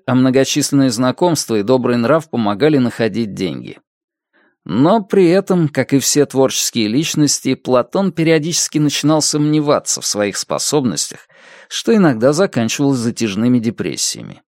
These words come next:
"Как тебе фильм?" "Хороший,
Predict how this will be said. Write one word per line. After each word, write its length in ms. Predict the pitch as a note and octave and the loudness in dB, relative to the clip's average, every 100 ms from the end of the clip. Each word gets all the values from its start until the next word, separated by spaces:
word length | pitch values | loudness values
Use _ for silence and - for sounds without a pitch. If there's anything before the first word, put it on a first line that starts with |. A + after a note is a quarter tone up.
| _ _ _ _ _ _ _ _ _ _ _ _ - | _ _ _ _ _ _ _ _ _ _ _ _ -4
"Как 300 | - G#3 - | 2 4 2
тебе 280 | G#3 G3+ E3+ | 2 2 2
фильм?" 480 | - F3+ F#2+ D#2+ - _ _ _ _ _ _ | 2 0 0 -6 -18 _ _ _ _ _ _
"Хороший, 680 | - E2+ F#2+ A#2 E3+ - | -10 -8 -4 -2 -2 -6